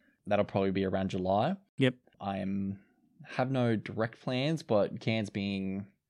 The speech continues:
Speaker 1: kind of, well, I'm being from Cairns. Um, I'm hoping to sort of connect with some people, even if I just rent out a hall
Speaker 2: Yes.
Speaker 1: somewhere. Hoping to get somewhere that has a bar.
Speaker 2: Yep.
Speaker 1: And somewhere I could set up s-, backdrops.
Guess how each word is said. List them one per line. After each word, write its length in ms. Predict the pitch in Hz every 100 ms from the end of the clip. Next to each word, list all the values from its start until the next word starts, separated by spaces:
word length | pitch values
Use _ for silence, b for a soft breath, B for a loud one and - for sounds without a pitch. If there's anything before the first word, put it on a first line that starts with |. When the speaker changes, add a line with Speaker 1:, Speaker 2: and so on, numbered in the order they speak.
| _ _ _ _ _ _ -
Speaker 1:
kind 220 | 98 95
of, 100 | -
well, 140 | 101 104
I'm 200 | 101 -
being 200 | 127 104
from 280 | 95 117 135
Cairns. 520 | 131 143 160 196 - -
Um, 340 | - 98 95 90
I'm 80 | 98
hoping 300 | 104 101 95
to 100 | 98
sort 180 | 101
of 60 | 92
connect 220 | - 101
with 80 | 104
some 140 | - 98
people, 500 | 110 107 104 104 b b b b
even 220 | 104 107 104
if 120 | 101
I 60 |
just 220 | 95 95 101
rent 180 | 98
out 140 | 98 90
a 40 |
hall 420 | 90 104 113 135 _ -
Speaker 2:
Yes. 180 | 123 120
Speaker 1:
somewhere. 400 | 110 117 139 165
Hoping 120 | 127
to 60 | 120
get 120 | 117
somewhere 240 | - 131 117
that 100 | 110
has 160 | 107
a 40 | 98
bar. 460 | 123 147 180 175 -
Speaker 2:
Yep. 200 | - 135 - _ _
Speaker 1:
And 380 | - 110 107 107
somewhere 280 | 113 113 107
I 60 |
could 140 | 104 101
set 160 | 110
up 120 | 101 -
s-, 120 | - -
backdrops. 460 | 101 - - -